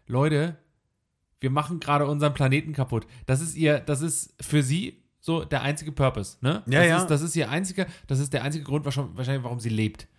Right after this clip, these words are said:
Speaker 1: so.
Speaker 2: Ja.
Speaker 1: Dann sollte doch klar sein, dass alles, was sie tut, sich darum dreht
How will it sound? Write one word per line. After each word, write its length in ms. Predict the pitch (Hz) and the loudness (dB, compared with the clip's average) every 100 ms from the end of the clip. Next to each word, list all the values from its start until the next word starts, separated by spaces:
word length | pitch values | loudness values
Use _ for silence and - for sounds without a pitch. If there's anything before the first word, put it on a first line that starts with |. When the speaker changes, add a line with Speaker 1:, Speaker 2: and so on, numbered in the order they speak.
| _ | _
Speaker 1:
so. 300 | - 95 - | -8 -8 -6
Speaker 2:
Ja. 300 | 117 113 110 - _ _ _ _ _ | -4 -2 -4 -8 _ _ _ _ _
Speaker 1:
Dann 180 | 127 135 | -2 2
sollte 440 | 131 170 196 170 - _ _ _ - | 4 2 2 -6 -8 _ _ _ -2
doch 240 | 147 - | -2 -2
klar 320 | - 139 156 | -2 2 2
sein, 360 | 160 147 170 160 | 2 0 0 -2
dass 400 | 139 139 - - | -2 0 -4 -2
alles, 360 | 151 202 226 190 | -2 0 -2 -2
was 120 | 185 | -4
sie 100 | 175 | -4
tut, 420 | 196 190 185 - - - | -2 0 -2 -4 -18 -6
sich 180 | 147 131 | -6 0
darum 360 | 143 170 190 | 0 0 -2
dreht 340 | 135 131 165 | -2 0 0